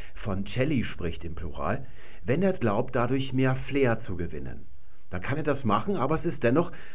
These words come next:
ein Flair, der nur in seinem Verstand als Idee existiert. Es ist nicht die wirkliche Pluralendung von Cello. Auch in einer italienischen Bar kann man Espressi sagen, wenn man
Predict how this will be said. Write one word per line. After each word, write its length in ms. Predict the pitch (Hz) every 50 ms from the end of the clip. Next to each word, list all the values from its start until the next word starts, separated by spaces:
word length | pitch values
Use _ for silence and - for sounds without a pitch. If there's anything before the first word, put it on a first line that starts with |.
| - - -
ein 200 | 113 123 127 123
Flair, 400 | 127 - - 107 107 123 143 156
der 160 | 147 131 113
nur 340 | 104 107 113 135 160 170 139
in 160 | 110 135 139
seinem 380 | 131 - 120 107 104 113 120 117
Verstand 500 | - 123 107 - - - 90 98 107 90
als 300 | 87 107 104 - - -
Idee 480 | 117 113 104 110 117 120 131 127 131 135 -
existiert. 640 | - - 104 - - 95 92 - - 110 98 90 113
Es 100 | 104 123
ist 160 | 165 - -
nicht 260 | 151 165 165 - - - - - - - - -
die 200 | 127 120 98 104
wirkliche 440 | 139 175 170 - 156 - - 135
Pluralendung 760 | 131 - - 110 101 107 101 - - 87 98 95 95 87 85 - - - - - -
von 300 | - - - 101 92 87
Cello. 460 | - - 107 90 80 76 65 58 64 - - - - - - - - - - - -
Auch 200 | 98 113 123 151
in 120 | 160 135
einer 240 | 131 120 120 123 92
italienischen 580 | 117 117 135 120 117 120 131 131 - 120 107 92
Bar 300 | 90 82 78 92 - 139
kann 200 | - 170 151 143
man 140 | 131 110 -
Espressi 600 | - 101 - - - - 92 98 95 - 98 87
sagen, 460 | 85 87 76 76 95 120 196 202 170
wenn 120 | 185 170
man 300 | 160 147 135 123 113 -